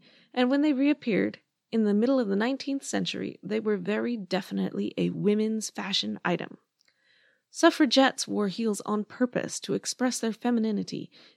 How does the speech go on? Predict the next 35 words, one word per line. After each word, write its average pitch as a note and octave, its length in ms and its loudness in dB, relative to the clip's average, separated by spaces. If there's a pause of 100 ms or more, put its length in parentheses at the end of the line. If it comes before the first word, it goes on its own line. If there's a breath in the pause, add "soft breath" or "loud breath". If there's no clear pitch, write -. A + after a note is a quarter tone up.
making B3+ 320 2
it B3+ 160 0
clear G#3+ 320 2
that D#3+ 180 0
wanting A#3+ 440 -2
the D4 100 2
vote C4 400 -2 (100)
did G3+ 200 -4
not G#3+ 500 -2
mean G#3 560 -4
they F#3+ 140 -2
were F#3+ 200 -4
unnaturally F#3+ 640 -4
masculine. - 680 -8 (720)
High F#4+ 220 8
heels F4 300 4
for B3+ 120 0
evening D4 480 4
wear F3 200 4
became G3 320 -2
especially A#3 480 0
popular F#3+ 480 0
in F3 120 0
the F3 80 0
nineteen F3 340 -2
twenties. A#3 600 -6 (420)
The A#3 100 -2
four-inch C4+ 560 4
spike - 440 2 (180)
was E4 160 0
common C#4 340 2
by A#3+ 120 2
the G#3 100 -2
nineteen G3 340 0
fifties. - 680 -6